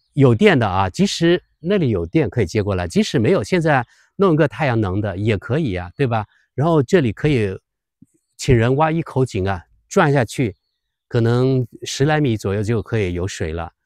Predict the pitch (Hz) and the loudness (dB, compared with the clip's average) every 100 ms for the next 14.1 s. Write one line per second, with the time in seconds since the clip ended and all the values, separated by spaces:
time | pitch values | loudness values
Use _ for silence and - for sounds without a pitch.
0 | _ - 156 185 156 113 95 190 139 98 | _ 2 2 4 2 2 0 0 0 -2
1 | 127 143 127 113 - _ _ 147 131 170 | -2 0 0 -2 -6 _ _ 0 2 2
2 | 139 127 147 127 104 95 104 _ _ _ | 0 0 0 0 -2 -6 -14 _ _ _
3 | _ - 190 160 135 - 110 110 170 _ | _ -2 0 2 0 0 -2 -2 -4 _
4 | _ _ _ _ _ _ - - 123 135 | _ _ _ _ _ _ -8 0 2 2
5 | 123 95 82 90 92 87 _ _ _ _ | 2 0 -2 -4 -4 -8 _ _ _ _
6 | _ _ _ _ _ _ _ _ 202 226 | _ _ _ _ _ _ _ _ 6 6
7 | - 147 202 - 120 135 131 131 135 175 | 8 4 4 4 4 4 2 2 2 2
8 | 123 185 147 147 170 156 - _ _ _ | 4 4 4 4 4 2 -2 _ _ _
9 | _ _ - 113 - 170 143 110 101 - | _ _ 0 2 4 4 4 -2 -6 0
10 | 110 117 120 117 127 190 185 - _ _ | 2 4 4 2 0 0 0 -2 _ _
11 | _ _ _ _ 131 175 147 165 135 143 | _ _ _ _ 2 2 4 2 4 0
12 | 156 123 - 135 151 110 - 202 147 - | -2 -4 -2 2 2 2 2 2 2 -2
13 | 92 87 135 135 120 120 131 - 78 151 | -4 -2 -2 -2 -2 -2 -2 -4 -6 -8
14 | 107 | -12